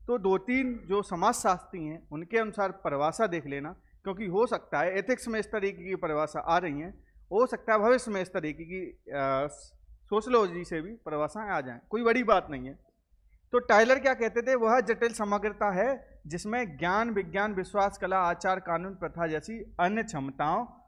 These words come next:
तथा आदतों का क्या रहता है? समावेश रहता है, जिन्हें मनुष्य समाज के नाते प्राप्त करता है।"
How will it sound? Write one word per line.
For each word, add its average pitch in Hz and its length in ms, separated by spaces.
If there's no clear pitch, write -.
तथा 180 120
आदतों 160 480
का 175 140
क्या 170 180
रहता 151 240
है? 185 60
समावेश 151 560
रहता 139 240
है, 180 80
जिन्हें 165 240
मनुष्य 165 360
समाज 156 380
के 160 80
नाते 143 320
प्राप्त 143 440
करता - 340
है।" 160 80